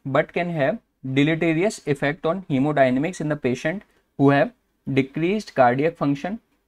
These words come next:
and low systemic vascular resistance. So it should be avoided in these type of patients. Fentanyl, sufentanil,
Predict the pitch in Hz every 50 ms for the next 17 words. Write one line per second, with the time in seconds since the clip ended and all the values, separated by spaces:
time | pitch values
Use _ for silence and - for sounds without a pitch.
0 | _ _ _ _ _ _ _ _ _ _ _ _ _ _ _ _ _ _ 131 135
1 | 147 180 214 226 - _ _ _ _ _ _ _ _ _ _ _ _ _ _ _
2 | _ _ _ _ _ _ _ _ _ _ _ _ _ _ - 135 131 143 165 190
3 | 208 - _ _ _ _ _ _ _ _ _ _ _ _ _ _ - - 131 131
4 | - - - 131 127 143 190 - _ - 127 120 120 120 - _ 139 131 143 -
5 | - _ _ _ _ _ 127 120 120 117 110 113 - - - - - 147 - -
6 | _ _ _ _ _ _ _ _ - - 160 156 143 139 - 160 147 143 139 165
7 | 190 - - _ - 123 120 123 120 120 131 160 165 147 139 165 175 160 135 131
8 | - - 123 117 - 147 170 - _ - - - - 135 143 - _ _ _ _
9 | _ _ _ _ _ _ _ _ _ 147 139 139 147 139 170 180 202 220 226 -
10 | - 180 175 180 185 156 156 156 165 160 180 196 190 180